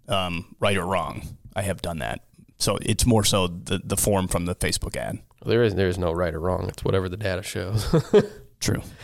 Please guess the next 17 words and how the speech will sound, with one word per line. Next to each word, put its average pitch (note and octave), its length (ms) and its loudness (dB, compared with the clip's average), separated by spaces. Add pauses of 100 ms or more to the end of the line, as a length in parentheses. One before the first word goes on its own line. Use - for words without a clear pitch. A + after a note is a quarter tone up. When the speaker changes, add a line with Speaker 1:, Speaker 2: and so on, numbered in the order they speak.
(260)
Speaker 2:
Or C#3+ 100 6
if A2+ 60 6
you're B2 100 4
not B2+ 160 2
tracking A#2 320 4
the G2+ 80 4
data, A#2+ 320 6
it's - 160 2
whatever E3+ 240 4
your C#3 120 6
gut B2+ 280 2
says. G2+ 480 2 (880)
Um, G#2 440 2 (180)
okay, D3+ 220 4 (160)
so C#3 340 6
that's, F3 360 2 (100)
that's, E3 400 0